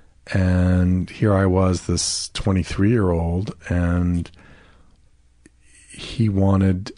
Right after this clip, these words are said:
uh, me to, uh,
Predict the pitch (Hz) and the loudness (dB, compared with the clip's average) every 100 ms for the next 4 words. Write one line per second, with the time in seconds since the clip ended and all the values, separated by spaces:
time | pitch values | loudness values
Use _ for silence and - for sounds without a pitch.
0 | - 92 90 90 92 - - _ - _ | -6 -2 0 0 -2 -4 -18 _ -20 _
1 | - _ 202 117 98 90 85 - 95 92 | -20 _ -2 2 2 0 -2 -2 0 2
2 | 92 - 90 87 87 | 0 -2 -2 0 0